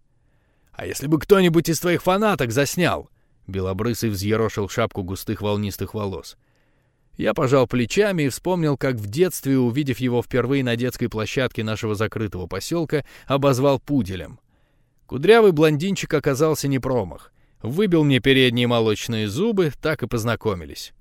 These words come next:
"Эй, да что с тобой происходит, бро? Тебе осталось продержаться всего пару месяцев, и с этой долбанной историей будет покончено.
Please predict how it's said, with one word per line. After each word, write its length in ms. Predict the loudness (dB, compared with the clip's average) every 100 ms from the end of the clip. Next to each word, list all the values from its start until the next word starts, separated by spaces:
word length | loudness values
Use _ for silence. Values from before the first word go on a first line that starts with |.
| _ _ _ _ _ _ _ _ -12
"Эй, 360 | -4 0 0 -2
да 140 | -8
что 380 | -10 -6 -2 -2
с 60 |
тобой 260 | 0 0 0
происходит, 840 | 0 0 -2 -2 2 2 2 0
бро? 460 | 0 4 4 2 -2 _ _ _ _
Тебе 200 | -2 -2
осталось 400 | 0 2 2 0
продержаться 720 | -2 0 0 2 2 0 -4
всего 340 | -4 2 2
пару 240 | 4 2 0
месяцев, 560 | 0 0 0 -4 -4
и 40 | -2
с 80 | -2
этой 180 | -4 0
долбанной 480 | 4 4 4 0
историей 380 | 0 4 4 4
будет 280 | -2 -2 0
покончено. 680 | -2 2 2 2 -2 -6